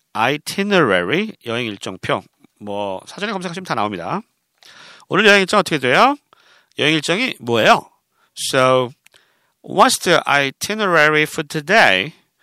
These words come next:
So, what's the itinerary for today? 이렇게 얘기하시면 되겠습니다. 다섯 번째 표현. 서울에도 이 층 버스가 있어요?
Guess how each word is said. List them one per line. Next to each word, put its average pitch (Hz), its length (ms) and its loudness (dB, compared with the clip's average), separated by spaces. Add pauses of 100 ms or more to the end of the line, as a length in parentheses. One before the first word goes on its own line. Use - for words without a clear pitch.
(220)
So, 120 540 2 (500)
what's 185 320 4
the 131 140 2
itinerary 160 840 0
for 156 200 -6
today? 147 800 -2
이렇게 107 240 -16
얘기하시면 104 440 -16
되겠습니다. 123 760 -10 (960)
다섯 190 540 0
번째 143 400 -6
표현. 82 240 -8 (1600)
서울에도 269 500 0
이 127 160 -2
층 247 200 -6
버스가 208 340 -2
있어요? 107 400 -6